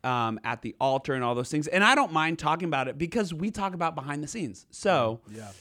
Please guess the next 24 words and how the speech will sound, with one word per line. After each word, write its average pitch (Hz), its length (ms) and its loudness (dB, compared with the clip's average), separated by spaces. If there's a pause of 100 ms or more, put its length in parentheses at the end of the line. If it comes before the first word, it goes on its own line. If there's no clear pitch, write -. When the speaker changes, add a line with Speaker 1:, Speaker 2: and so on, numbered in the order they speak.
(280)
Speaker 1:
you 190 100 0
know, 147 300 2 (140)
g-, 156 160 0
walking 156 560 0
through 131 640 2
that 139 400 -2
divorce 123 420 -6
was 120 320 -10 (160)
the 131 100 -8
most 127 340 -6 (500)
difficult 220 480 -2
thing 151 120 0
in 143 80 -2
my 127 120 -2
life. 107 180 -4
Speaker 2:
Yeah, 95 60 -10 (100)
Speaker 1:
For - 80 -16
Speaker 2:
for 180 100 0
Speaker 1:
me, 165 180 4
Speaker 2:
sure. 196 60 -2
Speaker 1:
it 190 40 -6
was 180 140 -2
more 170 180 0
difficult 151 600 -4